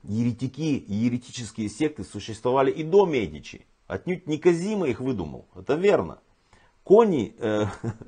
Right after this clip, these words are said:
<laughs> прошу прощения, корни у итализм-, у элитаризма на самом деле очень глубокие. Во время Медичи, м, хотя до появления первых масонов еще оставалось в те времена чуть менее трехсот лет,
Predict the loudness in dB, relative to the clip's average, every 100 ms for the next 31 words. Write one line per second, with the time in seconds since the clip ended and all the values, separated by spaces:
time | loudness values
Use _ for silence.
0 | -20 -20 -20 -20 -20 -16 -12 -12 -14 -16
1 | -10 -6 -4 -6 -6 -16 -4 0 0 0
2 | -2 0 0 -2 -2 -6 -6 -4 -2 0
3 | -2 0 -2 -2 -6 -10 -16 -14 -6 -2
4 | -2 -2 -2 -2 -2 -6 -6 -4 -4 -8
5 | -14 -20 _ -20 _ _ -10 -2 4 4
6 | 4 2 -2 -2 2 4 2 -2 -6 -8
7 | -14 _ -20 -16 -14 -12 -4 0 4 4
8 | 4 2 2 2 2 2 0 0 0 -2
9 | 0 0 0 -2 -6 -4 -4 -4 -6 -6
10 | -4 -2 0 0 -2 -6 _ _ _ -4
11 | -2 0 0 0 -2 -4 -8 -10 _ _
12 | -8 0 0 2 -2 -2 -4 -2 -2 0
13 | 0 0